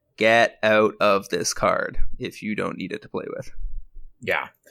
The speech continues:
Speaker 2: I, I was a fan of buying these back when they were, uh, I don't know, I think they were fourteen or something when I was talking about them. Um, and they are, you're right now, get, get, get out, get out, get out. I don't ever wanna hold a thirty dollars standard card.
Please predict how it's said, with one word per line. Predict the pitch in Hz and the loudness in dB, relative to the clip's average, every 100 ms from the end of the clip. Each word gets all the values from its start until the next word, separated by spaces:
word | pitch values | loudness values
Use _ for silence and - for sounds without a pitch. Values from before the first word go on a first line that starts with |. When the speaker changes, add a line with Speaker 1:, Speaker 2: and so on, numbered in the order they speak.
| - - - | -20 -8 -2
Speaker 2:
I, | 127 - | 0 2
I | 131 170 | 4 4
was | 196 135 | 4 2
a | 107 | 0
fan | 135 143 | 2 2
of | 123 95 | 2 0
buying | 110 127 120 | 2 2 2
these | 101 92 - | 2 0 -2
back | 101 92 101 | -2 -2 -4
when | 95 | -6
they | 87 | -6
were, | 85 82 82 80 73 | -4 -2 -2 -2 -2
uh, | |
I | 78 80 85 | -4 -4 -4
don't | 90 | -4
know, | 78 | -8
I | |
think | 80 80 | -10 -10
they | 73 | -10
were | 73 | -8
fourteen | 92 78 - 85 | -6 -6 -8 -10
or | 82 | -8
something | 82 82 82 | -8 -10 -12
when | 82 | -10
I | 80 | -8
was | 78 | -8
talking | 82 87 85 85 | -6 -8 -10 -12
about | 82 78 | -10 -8
them. | 87 82 80 _ - _ - | -8 -10 -12 _ -20 _ -6
Um, | 95 92 87 82 | -4 -2 -4 -6
and | 92 92 | -6 -4
they | 95 | -2
are, | 85 85 80 78 - _ _ | 0 -2 -2 -6 -10 _ _
you're | - 107 120 | -6 0 2
right | 113 104 - | 2 0 -2
now, | 104 101 101 | -2 0 0
get, | 101 107 - | -2 -6 -4
get, | 120 110 | -8 -6
get | 110 113 | -2 2
out, | 117 104 | 2 0
get | 101 | 0
out, | 101 | -2
get | 101 | 0
out. | 95 98 | 0 0
I | 92 | 0
don't | 101 98 104 | -2 -2 -4
ever | 98 | -2
wanna | 101 95 90 | -2 -2 -2
hold | 90 87 - | -2 -4 -4
a | |
thirty | - 85 82 | -12 -12 -8
dollars | 82 80 80 - | -6 -6 -6 -8
standard | 92 85 | -10 -10
card. | 80 82 80 78 76 | -8 -6 -6 -8 -14